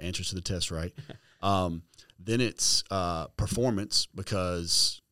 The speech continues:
sports tells you, like, hey, if you're gonna go somewhere, if you're gonna have a chance to go to college, you're gonna have a chance to get a scholarship, perform, perform, perform, perform, perform.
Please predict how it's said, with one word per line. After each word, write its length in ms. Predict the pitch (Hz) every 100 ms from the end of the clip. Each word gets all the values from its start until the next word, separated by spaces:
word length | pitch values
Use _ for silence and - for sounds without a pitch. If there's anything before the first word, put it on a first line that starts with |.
| _ _ _
sports 340 | - - 113 -
tells 340 | 107 98 95
you, 200 | 95 92
like, 420 | 87 87 85 - -
hey, 240 | 104 92
if 120 | 85
you're 80 | 98
gonna 180 | 110 101
go 220 | 110 127
somewhere, 320 | - 113 95
if 80 | 87
you're 40 | 104
gonna 100 | 104
have 100 | 95
a 40 |
chance 360 | - 120 98 -
to 80 |
go 160 | 123 117
to 60 | -
college, 500 | 127 135 131 92 82
you're 80 |
gonna 80 | 92
have 80 | 92
a 20 |
chance 200 | 123 120
to 40 | -
get 40 | 117
a 40 |
scholarship, 720 | - 117 117 135 - 95 -
perform, 400 | - - 107 120
perform, 360 | 117 113 117 110
perform, 380 | 101 110 107
perform, 360 | 104 101 104 101
perform. 560 | - 101 98 95 90